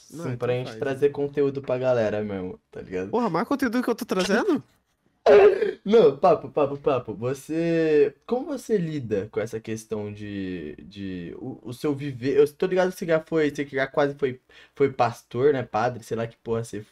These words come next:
Speaker 2: queria ser.
Speaker 1: Nossa, mas
Speaker 2: E
Speaker 1: aí
Speaker 2: os
Speaker 1: cê,
Speaker 2: caralho.
Speaker 1: mas
Speaker 2: Então
Speaker 1: aí cê
Speaker 2: você
Speaker 1: tá me expondo
Speaker 2: Não,
Speaker 1: demais.
Speaker 2: então, eu
Speaker 1: Os
Speaker 2: acho que
Speaker 1: guris, isso.
Speaker 2: eu acho que várias vezes você já entrou em, nessa parada de, "Caraca, o que que vem,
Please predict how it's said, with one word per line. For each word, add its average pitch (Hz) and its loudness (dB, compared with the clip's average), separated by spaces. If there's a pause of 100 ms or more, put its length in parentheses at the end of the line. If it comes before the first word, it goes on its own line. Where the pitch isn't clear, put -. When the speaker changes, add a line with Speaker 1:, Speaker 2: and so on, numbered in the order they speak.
(120)
Speaker 2:
queria 104 -2
ser. 110 0
Speaker 1:
Nossa, 127 -10
mas 117 -10
Speaker 2:
E 127 0
Speaker 1:
aí 131 2
Speaker 2:
os 120 -2
Speaker 1:
cê, 135 -4
Speaker 2:
caralho. 139 6
Speaker 1:
mas 139 -2
Speaker 2:
Então 151 4
Speaker 1:
aí 208 6
cê 214 6
Speaker 2:
você 226 6
Speaker 1:
tá 165 8
me 170 -2
expondo 175 -2
Speaker 2:
Não, - -2
Speaker 1:
demais. 196 4
Speaker 2:
então, 165 4
eu 147 6
Speaker 1:
Os 165 8
Speaker 2:
acho 190 4
que 190 0
Speaker 1:
guris, 226 2
isso. 240 -2 (180)
Speaker 2:
eu 170 6
acho 185 4
que 190 -10
várias 202 4
vezes 208 -2
você 196 -4
já 180 0
entrou 175 -2
em, 170 -4
nessa 160 -4
parada 147 2
de, 143 -8
"Caraca, 151 0
o 139 -6
que 147 -16
que - -12
vem, 151 -4